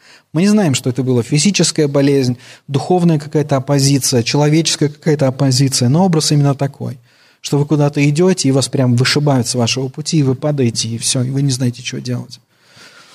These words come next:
И Бог говорил Павлу, сказал Павлу, что: «Павел, тебя не это должно заботить.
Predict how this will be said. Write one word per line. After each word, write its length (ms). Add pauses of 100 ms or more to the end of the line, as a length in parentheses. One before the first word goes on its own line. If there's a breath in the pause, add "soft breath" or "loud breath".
(360 loud breath)
И 100
Бог 280
говорил 360
Павлу, 480
сказал 420
Павлу, 320
что: 160
«Павел, 420 (1000 loud breath)
тебя 200
не 120
это 180
должно 300
заботить. 580